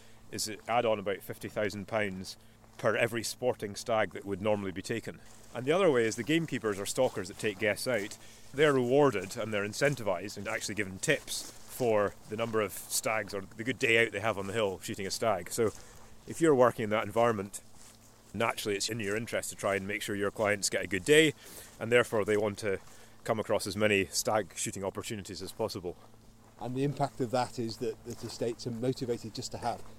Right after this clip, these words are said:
Speaker 2: high densities.
Speaker 1: Essentially, yes. I think most landowners would say they're trying to manage the land sustainably as they see it. But, you know, fundamentally, that is the main motivation for a large part of the country that's managed for deer management, yes.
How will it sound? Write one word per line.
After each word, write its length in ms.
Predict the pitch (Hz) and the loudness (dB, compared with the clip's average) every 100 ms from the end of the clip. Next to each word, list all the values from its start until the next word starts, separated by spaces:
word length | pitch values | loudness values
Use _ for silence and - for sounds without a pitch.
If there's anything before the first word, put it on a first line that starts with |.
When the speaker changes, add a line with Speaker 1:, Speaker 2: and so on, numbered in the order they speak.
| - - | -18 0
Speaker 2:
high 140 | 131 | 2
densities. 760 | 123 113 117 - - 90 - - - - | 2 -2 -6 -12 -14 -16 -16 -20 -20 -6
Speaker 1:
Essentially, 500 | 196 - 262 262 147 | 2 6 6 4 2
yes. 300 | 156 185 190 127 | 6 6 6 -2
I 80 | - | -8
think 240 | - 160 120 | -4 -4 2
most 240 | 147 - | 2 4
landowners 380 | 120 110 107 101 | 2 2 0 -2
would 100 | 113 | 0
say 160 | 120 | 0
they're 160 | 110 120 | 2 0
trying 200 | 131 117 | 0 -2
to 80 | 104 | -2
manage 260 | 110 107 | 0 0
the 80 | 104 | 0
land 220 | 107 104 | 0 0
sustainably 560 | 92 - 147 135 104 107 | -2 -2 0 2 0 -2
as 100 | 95 | 0
they 140 | 101 | 0
see 240 | 92 147 123 | 0 2 0
it. 180 | 90 - - - - - - | -2 -10 -20 -20 -20 -18 -8
But, 160 | 123 | -4
you 80 | - | -2
know, 100 | 107 | -2
fundamentally, 680 | - 147 139 117 120 117 98 | 2 2 2 2 0 0 0
that 220 | 98 107 | 2 0
is 80 | 101 | -2
the 80 | 110 | -2
main 240 | 113 113 | 0 0
motivation 520 | 104 98 101 107 - | 0 0 2 0 0
for 120 | 90 101 | -4 0
a 60 | |
large 380 | 95 110 107 - | 4 6 4 2
part 200 | 104 90 | 0 0
of 40 | |
the 60 | 90 | -4
country 320 | 110 107 95 | -4 -4 -6
that's 160 | 85 87 | -6 -2
managed 320 | 98 95 87 | 0 0 -2
for 80 | 92 | -4
deer 180 | 101 92 | -2 -2
management, 400 | 95 90 85 90 | -4 -6 -10 -4
yes. 300 | 98 - | -2 -4